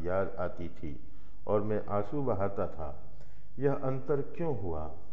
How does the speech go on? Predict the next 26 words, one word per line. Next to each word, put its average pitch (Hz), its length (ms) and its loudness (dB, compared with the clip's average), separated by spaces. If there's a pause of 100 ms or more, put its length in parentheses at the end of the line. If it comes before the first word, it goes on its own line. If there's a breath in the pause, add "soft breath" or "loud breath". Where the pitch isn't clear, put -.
(120)
जवाब 107 500 2
पाया, 107 300 2 (180)
शिक्षा। - 480 -2 (800 soft breath)
हमें 143 300 0
जो 147 160 2
कुछ 151 200 0 (120)
चाहिए 143 720 2
वह 107 200 2
यह 107 180 0
श्रद्धा 90 560 0
ही 92 160 0
है। 80 180 0 (760 soft breath)
दुर्भाग्यवश 120 800 2 (180)
भारत 117 440 2
ने 135 260 0 (640 loud breath)
से 143 120 2 (120)
इसका 131 300 0
प्रायः 113 480 2
लोप 101 380 0
ही 147 160 -2
हो 113 180 0
गया 87 280 0
है 76 220 -2 (640 soft breath)
और 127 240 2
हमारी 139 360 2
वर्तमान 131 680 0